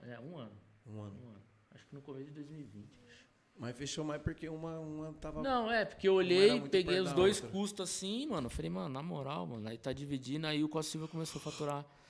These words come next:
Speaker 1: mesma coisa que ela. Eu falei, "Onde é mais fácil eu fechar e, e fazer o cliente ir?" Aí eu olhei pro Taquaral, tinha a lista de cliente, falou, "Mano, a galera vai lá."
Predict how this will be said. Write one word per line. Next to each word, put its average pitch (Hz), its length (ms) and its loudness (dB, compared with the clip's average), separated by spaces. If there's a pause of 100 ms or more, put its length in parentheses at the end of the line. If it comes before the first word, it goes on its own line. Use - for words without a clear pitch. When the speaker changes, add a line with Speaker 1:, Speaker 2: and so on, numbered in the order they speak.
(240)
Speaker 1:
mesma 147 220 2
coisa 156 260 4
que 147 240 2
ela. 175 400 2 (420)
Eu - 80 -8
falei, 143 320 0
"Onde 180 240 4
é 180 60 6
mais 156 260 4
fácil 156 480 0
eu 151 400 2 (360)
fechar 143 760 0
e, 170 120 0 (120)
e 147 120 -6
fazer 156 260 -2
o 156 80 2
cliente 151 600 -4 (520)
ir?" 117 300 -2 (240)
Aí 104 100 -6
eu 107 80 4
olhei 120 160 0
pro - 80 -12
Taquaral, 139 800 -2
tinha 120 160 -6
a 117 40 -2
lista 113 220 -4
de 113 120 -12
cliente, 120 420 -6
falou, 139 240 -10
"Mano, 107 340 -6
a 101 40 -2
galera 117 280 0
vai 135 200 0
lá." 95 180 -4